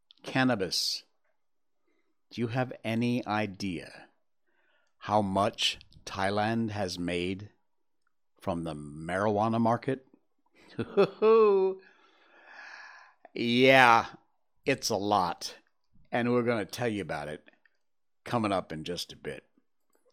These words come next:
First of all, we're gonna tell you just briefly about the incredible folks at Skillshare.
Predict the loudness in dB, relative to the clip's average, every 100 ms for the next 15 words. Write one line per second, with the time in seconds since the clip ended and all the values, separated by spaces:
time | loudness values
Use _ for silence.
0 | _ 8 8 4 0 2 6 6 4 0
1 | -2 -2 -2 -2 0 0 0 -2 -2 -6
2 | -6 -2 -2 -2 -10 -16 -20 _ _ -20
3 | -20 -20 -20 -20 -4 2 4 4 4 4
4 | 2 2 2 4 4 2 0 -2 -2 -4
5 | -6 -10 -20 _ _ _ _ _ 0 0
6 | -2 -2 4 4 4 0 -2 -6